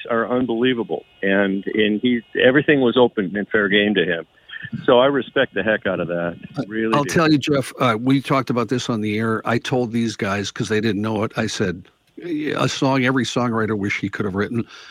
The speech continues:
Speaker 2: is A Pirate Looks at forty." Just go listen to that. I don't know if any of them, I don't know if any
Speaker 1: Oh.
Speaker 2: of them did, but to me, that's, that's my favorite Jimmy Buffett song.
Speaker 1: Well, there are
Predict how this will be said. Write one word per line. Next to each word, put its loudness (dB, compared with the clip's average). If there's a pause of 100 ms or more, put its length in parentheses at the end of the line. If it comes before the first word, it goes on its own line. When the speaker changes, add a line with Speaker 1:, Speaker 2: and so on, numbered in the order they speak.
(140)
Speaker 2:
is 0
A -2
Pirate -2
Looks -4
at -6
forty." -8 (280)
Just 2
go 0
listen -4
to -6
that. -8 (360)
I 2
don't 2
know 0
if -4
any 0
of -6
them, -10
I 2
don't 4
know 2
if -2
any 2
Speaker 1:
Oh. 0
Speaker 2:
of -10
them -12
did, -2 (220)
but -2
to 0
me, 4
that's, -4
that's -6
my -4
favorite -6
Jimmy -6
Buffett -10
song. -10 (1300)
Speaker 1:
Well, 2
there 2
are -2